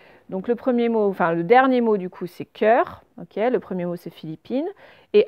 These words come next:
entre ces deux mots-là, on a quatre mots. Donc là,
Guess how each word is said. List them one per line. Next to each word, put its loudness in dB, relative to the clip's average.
entre 2
ces -8
deux -2
mots-là, -2
on -6
a -6
quatre -6
mots. -4
Donc -8
là, 0